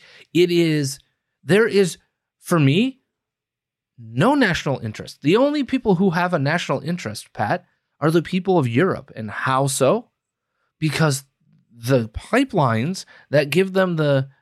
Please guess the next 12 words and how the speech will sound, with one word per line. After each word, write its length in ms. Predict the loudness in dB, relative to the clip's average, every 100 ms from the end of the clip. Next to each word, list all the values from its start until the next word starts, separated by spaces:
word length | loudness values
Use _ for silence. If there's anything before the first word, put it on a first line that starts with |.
| _
natural 460 | -6 -4 -2 0 0
gas 380 | 0 -2 -4 -4
and 120 | -4
things 200 | -4 -4
that 160 | -4 -4
they 160 | -4
need, 400 | -2 -2 -2 -2
right, 320 | 0 0 -2 _ _ _ _
go 120 | 0
right 240 | 2 0 -4
through 240 | -6 -2
Ukraine. 500 | -2 -4 -4 -8 -8